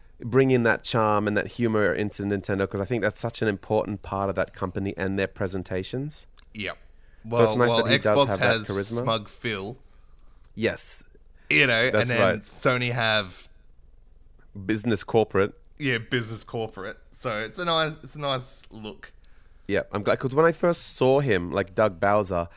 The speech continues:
Speaker 1: I thought, "Oh man, this guy looks real business. Like, he looks real serious."
Speaker 2: Mm.
Speaker 1: He's just got, like, a sharp sort of, you know, bald head and suits, and I'm like, "Oh, he's serious." And then he came on and he actually does have some charisma, and he, he speaks,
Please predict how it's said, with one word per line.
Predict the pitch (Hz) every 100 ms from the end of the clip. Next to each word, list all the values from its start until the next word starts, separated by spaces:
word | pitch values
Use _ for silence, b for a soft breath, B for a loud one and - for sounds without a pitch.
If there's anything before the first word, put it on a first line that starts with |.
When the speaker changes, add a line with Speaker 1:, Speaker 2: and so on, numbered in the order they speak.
| b b b b
Speaker 1:
I | -
thought, | - 113 -
"Oh | - 113 120
man, | 104 107
this | 117 -
guy | 120
looks | 98 92 -
real | 90 110 104
business. | 80 110 113 107 76 -
Like, | 85 90
he | 127
looks | 113 117 139 - -
real | 101 113 104
serious." | - 117 113 104 85 73 - - -
Speaker 2:
Mm. | 113 110 104 92
Speaker 1:
He's | 95
just | 110 -
got, | 98
like, | 92
a | 90 82
sharp | - 110 95 90
sort | - 92
of, | 85
you | 95
know, |
bald | 82 104 98 90
head | 104 92 90
and | 80 87
suits, | - - 110 90 - -
and | 87 85
I'm | 87 87
like, | 87 -
"Oh, | 117 113 104 95
he's | 101 113
serious." | - 117 113 110 107
And | 117
then | 117
he | 127
came | - 127
on | 117 113
and | 113 104 b b b b b b
he | 135
actually | 139 - 131
does | 117 120
have | 127 113
some | - 107
charisma, | - 110 147 143 87 -
and | 90 92
he, | 101 98 -
he | 92
speaks, | - - 117 - - - -